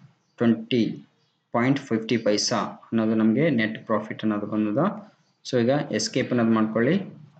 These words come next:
ನಮ್ಗೆ ಕ್ಯಾಶ್ ಎಷ್ಟಿದೆ ಎಂಬುದು ಚೆಕ್ ಮಾಡ್ಕೊಳ್ಬೋದು, ಅಥವಾ profit and loss ಹತ್ರ ಹೋಗಿ ಇಲ್ಲಿ ನೀವು ನೋಡ್ಕೊಳ್ಬೋದು. ನೆಟ್ ಪ್ರಾಫಿಟ್ ಅನ್ನೋದು ನೈಂಟಿ ಟೂ ತೌಸಂಡ್ ಟ್ವೆಂಟಿ ರುಪೀಸ್ ಪಾಯಿಂಟ್ ಫಿಫ್ಟಿ ಪೈಸಾ.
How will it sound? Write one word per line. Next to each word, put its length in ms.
ನಮ್ಗೆ 400
ಕ್ಯಾಶ್ 380
ಎಷ್ಟಿದೆ 340
ಎಂಬುದು 600
ಚೆಕ್ 240
ಮಾಡ್ಕೊಳ್ಬೋದು, 480
ಅಥವಾ 280
profit 360
and 100
loss 260
ಹತ್ರ 160
ಹೋಗಿ 320
ಇಲ್ಲಿ 440
ನೀವು 200
ನೋಡ್ಕೊಳ್ಬೋದು. 640
ನೆಟ್ 320
ಪ್ರಾಫಿಟ್ 360
ಅನ್ನೋದು 300
ನೈಂಟಿ 320
ಟೂ 80
ತೌಸಂಡ್ 480
ಟ್ವೆಂಟಿ 400
ರುಪೀಸ್ 320
ಪಾಯಿಂಟ್ 260
ಫಿಫ್ಟಿ 260
ಪೈಸಾ. 380